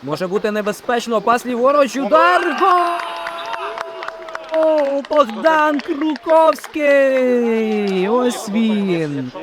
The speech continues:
Ось він, перший м'яч. І Богдан, про якого я говорив на початку цього поєдинку, що в минулий раз, минулий матч він, е, як на мою думку, був з одним з кращим, е,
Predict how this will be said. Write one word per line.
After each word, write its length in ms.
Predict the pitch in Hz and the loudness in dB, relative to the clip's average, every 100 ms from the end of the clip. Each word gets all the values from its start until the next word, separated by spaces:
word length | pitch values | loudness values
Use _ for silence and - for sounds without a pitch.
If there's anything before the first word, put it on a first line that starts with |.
| 175 165 - | -14 -16 -8
Ось 320 | 214 269 254 | 0 2 2
він, 200 | 240 240 | -2 -4
перший 460 | 226 240 220 - 226 | -2 -2 -2 -2 -4
м'яч. 500 | 220 226 214 196 - - | 0 2 2 0 -4 -8
І 440 | 208 220 226 226 220 | -4 -2 -2 -2 -4
Богдан, 500 | 185 214 175 233 214 | -2 -4 0 2 2
про 160 | 208 202 | 0 -4
якого 300 | 196 202 208 | -2 -2 -2
я 180 | 202 196 | 0 0
говорив 380 | 196 196 196 | 0 -2 -2
на 100 | 180 | -2
початку 500 | 165 160 156 143 180 | -2 -2 -2 -4 -4
цього 200 | 160 196 | -2 -2
поєдинку, 920 | 185 220 233 202 190 277 240 - 175 | 0 0 0 0 -2 0 0 -2 -6
що 260 | 151 151 143 139 156 | -4 -4 -4 -4 -6
в 40 | |
минулий 580 | 151 170 196 202 196 185 | -4 -4 -2 -2 -2 0
раз, 300 | 196 220 240 - - - - 151 - - | 2 0 -2 -8 -16 -16 -16 -16 -14 -8
минулий 540 | 175 226 233 233 226 | -2 0 2 2 2
матч 420 | 220 220 214 214 202 | 2 0 0 -2 -4
він, 360 | 196 202 190 | -4 -2 0
е, 320 | 185 185 185 170 170 - - - 311 - - 165 156 147 | 0 2 2 -2 -6 -12 -10 -10 -8 -10 -8 -6 -6 -2
як 280 | 165 175 | 0 0
на 60 | 190 | 2
мою 220 | 185 208 | 2 2
думку, 300 | 185 202 185 | 0 -2 -4
був 340 | 170 196 180 156 | -2 0 0 0
з 80 | |
одним 300 | 175 170 185 | -2 -2 -2
з 80 | 180 | -4
кращим, 840 | - 202 226 196 - - 139 127 | -4 0 2 2 0 -4 -4 -4
е, 280 | 123 127 131 | -4 -6 -6